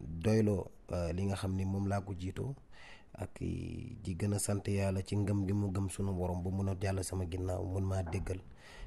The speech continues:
mun maa épauler nag, mun maa soutenir, et gunge ma ci lépp. Ah, bi ñu xamante yàlla def, euh, comme ni ñu diine wax rek, labadante leen, seetante jikko.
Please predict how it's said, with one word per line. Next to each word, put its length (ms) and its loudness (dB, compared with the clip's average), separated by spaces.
mun 100 4
maa 260 4
épauler 360 4
nag, 140 0
mun 100 0
maa 200 2
soutenir, 520 4
et 80 2
gunge 280 8
ma 120 6
ci 100 0
lépp. 180 4
Ah, 80 -2
bi 120 6
ñu 200 10
xamante 400 10
yàlla 240 8
def, 200 4
euh, 200 0
comme 200 8
ni 80 10
ñu 160 12
diine 260 10
wax 220 8
rek, 160 0
labadante 720 2
leen, 260 2
seetante 560 0
jikko. 280 -6